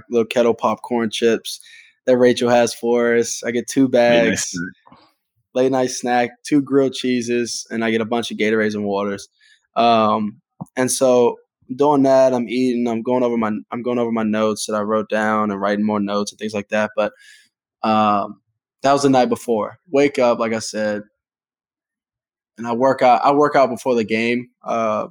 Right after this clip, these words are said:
Speaker 1: before everybody gets up with, uh, well, when Wiley was here, I was working out with him in the morning. Um, and so we work, I go upstairs, we're working out. I had to go up a few flights, working out on top floor. And it was a cert-, it was just like, body felt good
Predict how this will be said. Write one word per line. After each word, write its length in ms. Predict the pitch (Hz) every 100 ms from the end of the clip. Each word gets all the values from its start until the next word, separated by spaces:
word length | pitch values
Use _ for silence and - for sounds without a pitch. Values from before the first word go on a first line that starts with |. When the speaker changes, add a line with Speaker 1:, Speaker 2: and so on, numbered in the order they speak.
| -
Speaker 1:
before 220 | 107 120
everybody 260 | 113 110 110
gets 240 | 110 -
up 220 | 113 113 - _ -
with, 160 | 104
uh, 400 | 104 101 107 104 -
well, 180 | 107 104
when 220 | 107 107
Wiley 260 | 107 117 110
was 140 | 107
here, 140 | - 110
I 20 |
was 120 | 104
working 220 | 107 104
out 100 | 104
with 100 | 107
him 180 | 110 107
in 60 | 101
the 60 |
morning. 420 | 104 107 110 107 101 _ _ _ _ -
Um, 500 | 110 107 101 107 127 _ _ _ _ _ _ _ -
and 160 | 123 117
so 220 | 127 120
we 80 | 120
work, 280 | 131 127 -
I 60 | 127
go 160 | 139
upstairs, 560 | 135 - 127 127 127 123
we're 60 |
working 320 | 120 123 120 113
out. 400 | 117 117 113 117
I 40 |
had 60 | 120
to 60 |
go 120 | 113 110
up 100 | 110
a 40 |
few 180 | - 113
flights, 440 | - 110 110 -
working 240 | 113 110 110
out 140 | 110
on 80 | 107
top 220 | 107 110
floor. 320 | - 107 104
And 140 | 101 - _ - _ _ _ _ _ _ _
it 80 | 147
was 220 | 139 131
a 20 |
cert-, 400 | 127 180 180 165
it 80 | 151
was 220 | 147 131
just 120 | 135 147
like, 240 | 139 -
body 300 | 143 151 147
felt 320 | - 139 123
good 480 | 131 139 139 135